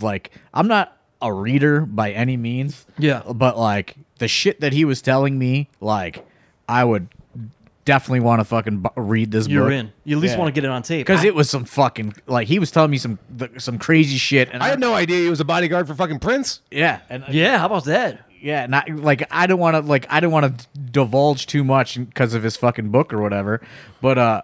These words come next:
Speaker 1: yeah, he was telling us all kinds of fucking crazy shit. And then, like,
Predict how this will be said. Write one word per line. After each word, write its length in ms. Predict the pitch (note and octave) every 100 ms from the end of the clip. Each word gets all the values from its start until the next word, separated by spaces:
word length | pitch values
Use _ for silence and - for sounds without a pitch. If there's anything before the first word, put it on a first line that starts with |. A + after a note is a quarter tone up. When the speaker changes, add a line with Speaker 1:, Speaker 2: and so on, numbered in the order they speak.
| - _ _ _
Speaker 1:
yeah, 180 | C3+ G#2+
he 180 | F#2 F#3
was 200 | F3 G2+
telling 280 | - C3 B2
us 120 | G#2
all 340 | B2+ C#3 D3+ C3+
kinds 300 | D3+ D3+ A#2
of 60 |
fucking 260 | - C3 A#2
crazy 340 | - C3 A#2
shit. 240 | G#2+ G3 D3
And 80 | B2+
then, 120 | C#3+
like, 180 | C3+